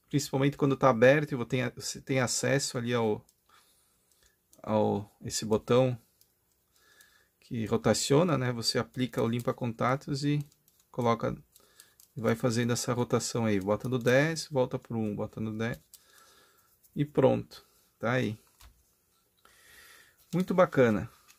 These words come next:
A princípio ele tá funcionando. A correia aí, vamos, vamos fazer girar, girar, girar, girar várias horas aí.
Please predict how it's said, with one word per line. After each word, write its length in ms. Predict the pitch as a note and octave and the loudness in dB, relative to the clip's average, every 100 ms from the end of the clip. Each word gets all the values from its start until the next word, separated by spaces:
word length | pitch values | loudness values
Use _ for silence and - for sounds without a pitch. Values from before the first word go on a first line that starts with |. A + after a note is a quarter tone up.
| _ _ | _ _
A 680 | - E3 - _ _ _ - | -20 -20 -20 _ _ _ -6
princípio 340 | C#3+ - - | -4 -4 -4
ele 80 | F3+ | 0
tá 140 | G3 | 0
funcionando. 680 | F3 G3 A3 F#3 B2+ A2 - - _ - | 2 0 2 2 2 0 -6 -16 _ -12
A 100 | C3+ | -6
correia 480 | - C3+ C#3+ C#3+ C3 | 2 4 6 6 6
aí, 160 | C#3+ | 4
vamos, 340 | E3 E3 D3 A#2+ | 2 0 -2 -2
vamos 260 | B2+ B2 - | -4 -4 -2
fazer 420 | B2+ A#2 C3 B2+ - - - _ _ - | -2 2 2 2 -10 -20 -20 _ _ -10
girar, 420 | A#2+ C3 C3 C3+ | 0 4 6 6
girar, 340 | A#2 A#2+ B2 A2+ | 6 2 2 2
girar, 400 | B2 A#2+ C3+ B2+ | 0 2 4 4
girar 280 | B2 C3+ | 4 2
várias 380 | C3 B2+ C3 A2+ | 4 4 4 4
horas 360 | B2 D3 C#3+ B2 | 4 6 4 2
aí. 340 | B2 E3 A3 | 0 0 -4